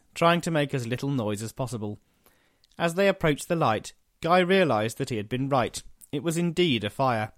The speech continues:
He could see somewhere around twelve men asleep around it, and only one apparently on watch. This was Much the miller's son. Guy recognised the young man and smiled to himself.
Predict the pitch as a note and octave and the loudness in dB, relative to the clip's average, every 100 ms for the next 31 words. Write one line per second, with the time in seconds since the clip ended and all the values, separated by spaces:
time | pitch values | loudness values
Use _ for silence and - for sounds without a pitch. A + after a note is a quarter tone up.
0 | _ _ _ _ _ _ _ - A3 A3 | _ _ _ _ _ _ _ -2 0 2
1 | A3 - D#3 D3 C#3+ C3+ C3+ D3 D#3 D#3 | 0 0 2 2 2 0 2 4 4 4
2 | D3+ D3+ - C#3+ D3+ C3+ B2 B2 - - | 2 -2 0 2 2 0 0 -2 -4 -4
3 | F3+ F#3+ F3+ B2+ A2+ A#2 - - _ - | -2 0 2 2 0 -4 -8 -16 _ -4
4 | E3+ F3+ - F#3 G3 G3+ D3 A2+ A2 C3+ | -4 -2 0 0 0 2 2 2 -2 -6
5 | B2+ A#2+ B2 C3+ G2 A#2 B2 - - - | -4 -4 -2 -4 -4 -4 -4 -4 -12 -16
6 | _ _ _ _ _ _ F3+ F3 D#3+ D#3 | _ _ _ _ _ _ -4 -2 0 2
7 | E3+ - - D3+ C#3+ G#2+ G#2 - C3 A2 | 2 0 -4 -2 -2 -2 -4 -2 -2 -2
8 | - _ _ _ _ _ _ _ _ _ | -8 _ _ _ _ _ _ _ _ _
9 | F3+ F#3 E3 E3+ E3+ F3+ F#3 F3 F3+ E3 | 4 6 4 0 0 4 4 4 4 4
10 | E3+ C#3 A2 A2+ - C#3+ - - D#3 A#2 | 4 2 0 -4 -8 -8 -6 0 0 0
11 | - A#2 A#2 - G2+ - | -4 -8 -6 -6 -6 -8